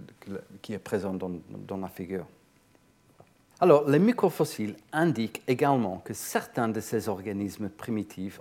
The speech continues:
ont développé la capacité de photosynthèse, ainsi que de calcification et de silicification de leurs parois,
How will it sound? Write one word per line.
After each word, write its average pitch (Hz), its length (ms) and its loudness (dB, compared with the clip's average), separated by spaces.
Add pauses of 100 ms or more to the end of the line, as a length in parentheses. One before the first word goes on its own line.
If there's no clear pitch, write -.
ont 110 100 -2
développé 113 800 4
la 107 80 -2
capacité 139 720 -4
de 98 120 -6
photosynthèse, 90 920 -6 (120)
ainsi 131 440 -4
que 107 220 2
de 95 100 -4
calcification 113 1200 -2
et 98 60 -6
de 113 120 -4
silicification 107 1200 -4 (120)
de 107 140 -8
leurs 95 240 6 (200)
parois, 95 560 0